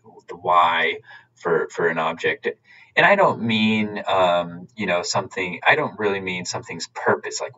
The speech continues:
why is it there? Um, I mean how. I don't mean why, I mean how. How did it get there? What's responsible for it? I don't mean why in the sense of what is its purpose for existence, right?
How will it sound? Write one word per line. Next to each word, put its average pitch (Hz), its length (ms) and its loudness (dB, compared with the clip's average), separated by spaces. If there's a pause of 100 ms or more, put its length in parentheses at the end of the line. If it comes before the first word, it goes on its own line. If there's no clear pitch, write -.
why 87 260 6
is 90 200 -2
it - 220 -12
there? - 440 -2 (480)
Um, 82 320 -2
I 107 140 2
mean 92 260 -6
how. - 580 0 (100)
I - 40 -6
don't 123 140 2
mean 131 180 -2
why, 90 340 6
I 85 100 0
mean 82 180 -12
how. - 260 0
How - 220 4
did 120 160 -2
it 104 140 -6
get - 260 -4
there? 85 320 0 (340)
What's 107 320 0
responsible - 680 0
for - 280 -2
it? - 160 -2
I - 100 -8
don't 107 220 -2
mean 92 340 -8 (160)
why 85 480 6
in 85 160 -10
the 80 80 -10
sense - 280 -8
of - 100 -10 (600)
what - 180 2
is - 140 -4
its - 180 -8
purpose - 480 -2
for - 300 -2
existence, - 840 -8
right? - 260 -8